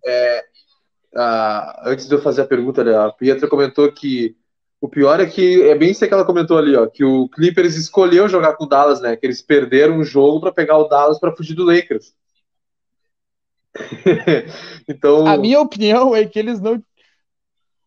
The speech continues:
Speaker 2: Ai, é que assim, fugir do Lakers tá certo, porque eu também fugiria do Lakers. Só que ali, cara, é todo mundo carne de pescoço.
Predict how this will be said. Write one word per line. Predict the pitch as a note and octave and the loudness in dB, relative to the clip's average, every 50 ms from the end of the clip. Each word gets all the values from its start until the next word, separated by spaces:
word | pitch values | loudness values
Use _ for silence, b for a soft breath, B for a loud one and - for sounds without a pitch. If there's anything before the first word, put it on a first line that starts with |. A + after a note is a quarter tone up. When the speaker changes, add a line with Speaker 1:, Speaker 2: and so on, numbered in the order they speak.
| _ _ _ _ _ _ _ _ _ _ _ _ _ _ _ _ - | _ _ _ _ _ _ _ _ _ _ _ _ _ _ _ _ -6
Speaker 2:
Ai, | A#3 B3 B3 A#3+ A3+ G3+ D#3+ - _ _ | -2 0 0 2 2 0 0 -4 _ _
é | - A3 B3 | -4 -4 -4
que | A#3+ - D#4+ | -2 -4 -6
assim, | D4+ D#4 - D#4 C#4+ B3 G3+ | -6 -4 -4 -6 -4 -6 -8
fugir | E3+ - - A#3 F#3+ B3+ B3+ | -10 -10 -8 -8 -8 -6 -6
do | C#4 A3+ | -4 0
Lakers | G#3+ A#3 C#4+ B3 - G3+ F3 | 0 0 0 0 -4 -6 -4
tá | - A3 A#3+ | -4 -4 -2
certo, | - - A3 B3 D#4 C#4+ D4+ - F#3+ | -2 0 0 2 2 0 0 -4 -10
porque | - G#3 G3 E3+ - | -14 -14 -12 -12 -12
eu | A#3 - | -12 -8
também | - A#3 G#3+ G#3+ A#3+ | -6 -4 -4 -4 -6
fugiria | A#3+ C4+ A3+ F#3 G3+ G3+ A3+ | -6 -6 -8 -8 -6 -6 -4
do | G3+ G3+ E3+ | -4 -2 0
Lakers. | G3 G3+ F#3 F3 - F3 - - _ _ _ _ _ _ _ B C4 C#4 C#4 C4+ B3+ A#3+ B3 B _ | 0 0 0 -2 -6 -16 -18 -18 _ _ _ _ _ _ _ B -14 -12 -12 -12 -14 -18 -20 B _
Só | _ _ - C4 B3+ | _ _ -4 -4 -4
que | B3+ B3+ B3+ B3+ B3+ B3+ B3+ B3+ A#3+ A3+ - _ _ _ _ _ _ | -4 -6 -6 -6 -4 -4 -6 -6 -8 -10 -14 _ _ _ _ _ _
ali, | G#3 A#3 A#3 G3+ F#3 A3 D4 | -2 0 0 -2 -2 -4 -6
cara, | D4 - - D4+ G#3+ G3 F#3 - | -6 -4 -2 0 0 0 0 -2
é | G#3 G#3 | -4 -4
todo | - A3 A3+ A3+ G3+ | -4 -4 -4 -2 -4
mundo | A3+ B3 A3+ | -4 -4 -4
carne | - - A3+ A3 A3+ | -4 -4 -2 -2 -4
de | G3+ G#3+ | -6 -8
pescoço. | - D#4+ - - - E4+ C4 C#4+ D4+ - - C#3+ | -10 -10 -10 -6 -4 -2 -2 -2 -2 -4 -10 -20